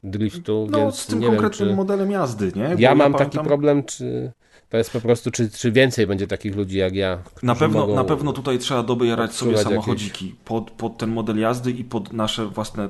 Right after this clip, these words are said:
Speaker 2: że tak powiem, dopasowanie w, w, pod sposób, w jaki gramy. Ja pamiętam, że miałem bardzo duży problem z tego typu rozgrywką driftową w Crash Racing Nitro Fueled, czy jak to tam się nazywało. I
Speaker 1: Crash
Speaker 2: że
Speaker 1: po
Speaker 2: nigdy
Speaker 1: prostu, Crashu.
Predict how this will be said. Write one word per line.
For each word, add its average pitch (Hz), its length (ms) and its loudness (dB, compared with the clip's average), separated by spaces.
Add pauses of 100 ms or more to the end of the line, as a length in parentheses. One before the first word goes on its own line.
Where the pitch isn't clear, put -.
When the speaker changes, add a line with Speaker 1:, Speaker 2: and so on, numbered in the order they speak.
Speaker 2:
że - 120 -14
tak - 180 -6
powiem, 104 280 -4
dopasowanie 104 800 -2 (380)
w, - 160 -18
w, 113 160 -10 (280)
pod 123 200 -6
sposób, 123 420 -6
w 107 60 -6
jaki 107 220 -4
gramy. 92 400 -2 (400)
Ja 127 80 0
pamiętam, 135 380 -2
że 120 100 -6
miałem 123 260 -2
bardzo 117 300 -2
duży 110 200 -6
problem 110 340 -2
z - 80 -12
tego 107 220 -6
typu 110 460 -6
rozgrywką 107 680 -4
driftową 107 680 -4
w 101 280 -2 (200)
Crash 110 280 -2
Racing 110 520 -2
Nitro 107 300 -2
Fueled, 104 480 0
czy - 120 -6
jak 95 120 -4
to 107 100 -8
tam 98 160 -6
się 101 120 -8
nazywało. 95 540 -4 (420)
I 131 80 -14
Speaker 1:
Crash 131 300 2
Speaker 2:
że 123 80 0
Speaker 1:
po 143 60 2
Speaker 2:
nigdy 170 100 0
Speaker 1:
prostu, 143 320 0
Crashu. 95 440 -4